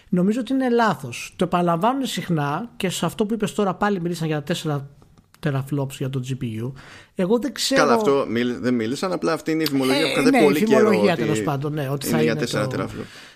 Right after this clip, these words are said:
Speaker 1: Ε, ε, εγώ απλά δεν καταλαβαίνω γιατί, ε, θα θελήσουν να βγάλουν ένα μηχάνημα τέτοιο, ώστε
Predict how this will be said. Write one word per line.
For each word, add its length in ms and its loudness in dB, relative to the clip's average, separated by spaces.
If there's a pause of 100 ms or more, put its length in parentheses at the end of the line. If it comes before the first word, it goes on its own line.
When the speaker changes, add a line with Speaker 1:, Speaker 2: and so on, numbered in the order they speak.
(120)
Speaker 1:
Ε, 140 -2
ε, 300 -2
εγώ 240 2
απλά 200 0
δεν 120 -2
καταλαβαίνω 560 0
γιατί, 440 -2 (580)
ε, 520 -6 (400)
θα 220 -2
θελήσουν 380 0
να 80 2
βγάλουν 320 0
ένα 120 -2
μηχάνημα 680 -2
τέτοιο, 600 -2
ώστε 460 -4